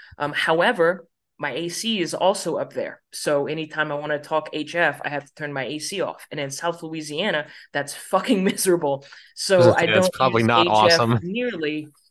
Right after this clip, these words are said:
Speaker 1: as much as I, I should. Um,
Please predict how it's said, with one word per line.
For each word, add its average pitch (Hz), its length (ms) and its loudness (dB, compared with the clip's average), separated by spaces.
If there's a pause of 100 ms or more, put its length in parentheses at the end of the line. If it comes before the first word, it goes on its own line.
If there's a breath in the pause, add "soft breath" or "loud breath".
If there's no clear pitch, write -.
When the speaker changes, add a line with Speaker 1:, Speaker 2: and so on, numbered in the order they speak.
(100)
Speaker 1:
as 160 180 0
much 165 280 2
as 156 160 0
I, 147 380 4
I 147 40 0
should. 139 600 -6
Um, 139 460 -6